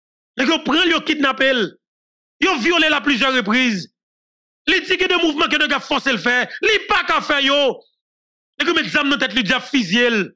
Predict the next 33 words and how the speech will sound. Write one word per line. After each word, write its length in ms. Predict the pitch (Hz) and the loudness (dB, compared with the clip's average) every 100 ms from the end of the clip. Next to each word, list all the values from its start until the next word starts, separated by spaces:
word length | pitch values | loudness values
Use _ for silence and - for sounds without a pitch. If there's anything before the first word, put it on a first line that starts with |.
| _ _ _ _ _ _ _ _ _ _ | _ _ _ _ _ _ _ _ _ _
C'est 160 | - 415 | -4 0
des 160 | 403 | 0
crimes 360 | - 440 427 392 | 0 2 2 2
contre 220 | 349 311 | -2 0
l'humanité. 720 | 302 269 247 190 233 208 - _ _ _ _ _ _ _ _ - | 2 2 0 0 0 0 -4 _ _ _ _ _ _ _ _ -2
Le 80 | |
gros 80 | 381 | 0
équipe 220 | 381 302 | 2 0
petit 120 | - 302 | -2 -2
voyou 340 | 214 269 262 | 2 2 0
qui 80 | 269 | -2
a 60 | |
fait 140 | 254 - | -2 -2
qualité 260 | 240 226 | 0 0
de 40 | 233 | 0
crime 140 | 254 | 0
ça 120 | 233 | 0
dans 60 | 226 | 0
la 40 | |
société. 520 | 214 226 240 330 277 - _ _ _ _ _ - | 0 0 2 2 0 -4 _ _ _ _ _ -2
Ou 80 | |
de 120 | 311 294 | 0 0
camper 640 | 294 262 254 247 - - _ _ - | 0 0 2 0 -2 -10 _ _ -4
pour 120 | 254 | -2
dire 160 | 185 - | -2 0
plus 220 | 240 247 | 2 2
jamais, 680 | - 233 214 214 196 - _ _ _ _ _ - | 0 -2 0 0 -2 -4 _ _ _ _ _ -4
plus 180 | 240 233 | -2 0
jamais, 680 | 190 220 202 208 185 - _ _ | -2 -2 0 -2 -2 -8 _ _
ça 180 | - 233 | -6 -2
va 120 | 233 | 0
doit 180 | 214 208 | 0 2
reproduire 720 | 202 190 240 170 320 339 - | 0 0 -2 0 0 0 -2